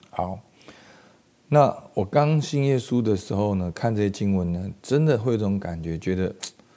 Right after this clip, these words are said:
好像基督教很不近人情。好，那哇，都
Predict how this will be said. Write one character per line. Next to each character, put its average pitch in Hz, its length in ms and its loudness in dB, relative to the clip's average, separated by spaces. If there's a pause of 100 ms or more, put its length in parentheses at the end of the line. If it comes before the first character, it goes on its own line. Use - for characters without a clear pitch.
(320)
好 - 120 -4
像 127 220 0 (100)
基 117 140 -2
督 113 120 2
教 104 200 0
很 90 140 -6 (120)
不 - 100 -6
近 101 440 -2
人 87 280 -2
情。 - 320 -10 (120)
好， 82 300 -8 (440)
那 151 340 2
哇， 120 200 4
都 143 360 4